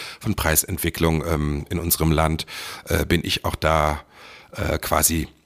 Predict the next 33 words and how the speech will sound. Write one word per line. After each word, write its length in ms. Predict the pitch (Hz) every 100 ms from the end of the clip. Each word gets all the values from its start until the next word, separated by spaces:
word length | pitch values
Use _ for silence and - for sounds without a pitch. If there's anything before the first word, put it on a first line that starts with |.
| -
genötigt, 680 | 110 98 101 117 117 95 -
mehr 160 | 101
oder 160 | 90 90
weniger, 500 | 92 92 85 82 80 -
das 140 | 92
ein 80 | 101
bisschen 200 | - 85
teurer 320 | - 73 -
zu 140 | -
machen. 280 | 65 64 -
Aber 360 | 92 85 85 -
ich 100 | -
denke, 400 | 85 85 82 78 - - -
im 80 | 90
Vergleich 320 | 87 82 82
zu 120 | -
vielen 300 | - 95 92
anderen 280 | 85 78 85
Coachings 520 | - 82 - 80 80 - -
ist 200 | 90 110
es 120 | 85 -
immer 180 | 90
noch 140 | 80 73
bezahlbar 560 | 76 - 76 80 82
und 100 | 90
das 140 | 80 -
möchte 240 | 82 -
ich 220 | - -
auch, 60 | -
dass 140 | -
das 160 | - -
bezahlbar 480 | - - 73 71 71
bleibt. 460 | 73 76 80 -